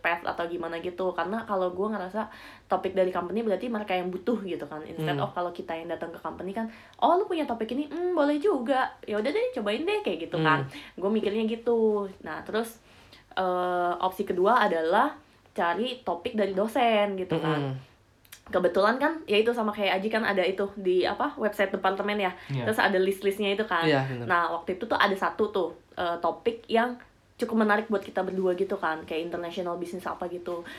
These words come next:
Speaker 1: Terus dia tulisnya gini, "Collaboration with, eh,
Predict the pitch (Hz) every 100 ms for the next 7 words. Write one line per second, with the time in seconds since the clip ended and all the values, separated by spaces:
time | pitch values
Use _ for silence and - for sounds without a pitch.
0 | - - 220 233 254 202 208 226 220 214
1 | 190 - 196 190 185 190 196 190 220 202
2 | 196 - 175 180 175